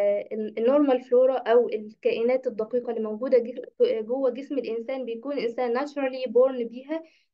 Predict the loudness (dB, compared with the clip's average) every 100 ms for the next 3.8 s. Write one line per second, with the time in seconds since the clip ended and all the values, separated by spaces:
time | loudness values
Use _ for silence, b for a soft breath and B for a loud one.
0 | _ -2 0 0 0 0 0 -2 -2 -4
1 | -4 -4 0 2 0 -2 -8 -10 -2 0
2 | 4 4 4 0 0 -4 -8 b b -8
3 | -2 2 2 0 -4 -6 -10 -14